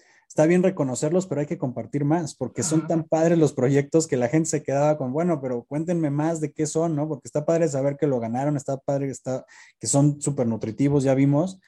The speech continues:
Speaker 1: pero ¿cómo lo hacen? ¿Qué hacen? ¿De dónde sale? ¿Por qué tuvieron este, esta iniciativa de crear una empresa tan padre de, de chocolate artesanal en medio de las comunidades oaxaqueñas, apoyando a miles de,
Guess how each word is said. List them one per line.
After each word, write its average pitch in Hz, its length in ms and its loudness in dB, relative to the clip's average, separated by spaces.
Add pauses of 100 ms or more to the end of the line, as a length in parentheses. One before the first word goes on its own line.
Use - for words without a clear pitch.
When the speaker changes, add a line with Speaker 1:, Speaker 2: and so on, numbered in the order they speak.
(320)
Speaker 1:
pero 120 180 0
¿cómo 165 220 4
lo 135 160 4
hacen? 139 440 -4
¿Qué 143 160 -2
hacen? 160 340 0
¿De 131 80 0
dónde 156 280 2
sale? 156 340 0
¿Por 131 180 -12
qué 156 200 -2
tuvieron 156 440 -2
este, 147 380 -6
esta 143 200 -4
iniciativa 139 720 2
de 131 120 -2
crear 123 240 -6
una 147 140 0
empresa 135 380 -4
tan 113 180 -6
padre 139 440 -2
de, 110 380 -6 (440)
de 113 480 -4
chocolate 127 840 -2
artesanal 123 960 -2
en 117 320 -2
medio 127 300 -2
de 127 100 2
las 113 220 -4
comunidades 113 640 -4
oaxaqueñas, 120 640 -2
apoyando 120 600 0
a 110 80 -2
miles 123 420 0
de, 113 320 -6